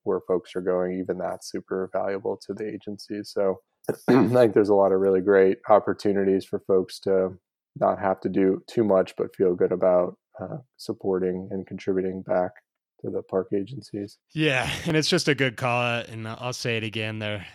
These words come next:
Speaker 2: the amount of deferred maintenance they have, they're playing catch up all the time. So for us to have a vehicle in which, uh, we could provide some of that feedback just to help them have more eyes and ears, I, it just sounds awesome, and I'm, I'm excited for the direction of,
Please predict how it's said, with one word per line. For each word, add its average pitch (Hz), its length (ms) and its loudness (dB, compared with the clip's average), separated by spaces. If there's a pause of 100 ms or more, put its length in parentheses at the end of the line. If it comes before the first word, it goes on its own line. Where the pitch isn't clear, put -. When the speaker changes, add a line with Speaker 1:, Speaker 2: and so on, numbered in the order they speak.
(120)
Speaker 2:
the 117 160 -6
amount 127 300 -2
of 113 80 -4
deferred 123 360 -2
maintenance 113 460 -4
they 110 140 -4
have, 107 580 -4
they're 107 160 -8
playing 131 380 -4
catch 101 340 -4
up 120 160 -6
all 120 140 -4
the 120 80 -6
time. 123 420 -8
So 101 300 -10
for 113 180 -10
us 110 160 -8
to 107 100 -10
have 104 280 -8
a 98 40 -12
vehicle 98 720 -8 (340)
in 101 180 -10
which, - 500 -6
uh, 92 460 -10
we 113 160 -4
could - 180 -14
provide 98 440 -6
some 98 180 -10
of 92 40 -10
that 92 180 -8
feedback 95 480 -10
just - 200 -10
to 92 120 -10
help 98 240 -10
them 95 180 -10
have 92 180 -8
more 95 200 -8
eyes 95 240 -6
and 87 100 -12
ears, 95 320 -8
I, 87 140 -10 (180)
it 107 140 -16
just - 160 -6
sounds 95 260 -8
awesome, 87 400 -10
and 90 100 -14
I'm, 90 200 -14 (100)
I'm 101 140 -16
excited 95 420 -8
for 98 120 -14
the 87 80 -12
direction 87 600 -10 (540)
of, 90 300 -14